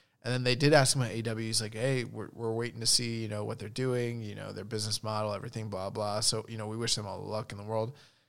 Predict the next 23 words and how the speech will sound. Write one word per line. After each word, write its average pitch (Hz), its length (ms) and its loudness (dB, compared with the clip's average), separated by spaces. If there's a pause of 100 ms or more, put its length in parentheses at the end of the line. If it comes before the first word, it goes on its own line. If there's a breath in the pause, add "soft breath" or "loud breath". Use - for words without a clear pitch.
(160)
And 120 120 -6
I'm 107 120 -4
like, 107 80 -6 (160)
"Mm, 139 260 0
it's 131 140 4
very 156 300 2
interesting." 120 460 0
But 107 80 -2
he 123 80 0
didn't 160 180 2
really 208 160 4
talk 190 160 2
about 180 160 2
Ring 180 140 0
of 147 80 2
Honor 143 260 2
when 110 100 -4
they're 113 100 -4
talking 120 180 0
about 110 100 -4
partnerships 131 480 2
and 104 100 -2
stuff. - 360 0